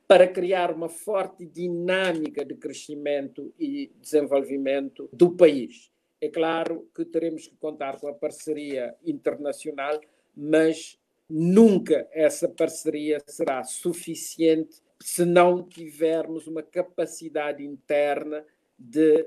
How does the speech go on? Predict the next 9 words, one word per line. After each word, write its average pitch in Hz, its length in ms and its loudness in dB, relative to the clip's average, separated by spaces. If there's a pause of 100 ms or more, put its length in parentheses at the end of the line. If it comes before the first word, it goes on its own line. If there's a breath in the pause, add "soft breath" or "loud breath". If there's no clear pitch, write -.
(100)
cozinhar 160 800 2
o 123 100 -8
nosso 120 340 -16
próprio 120 460 -10
arroz, 113 520 -12 (400)
de 135 120 -10
ter 190 300 8
uma 175 240 8
visão 165 800 2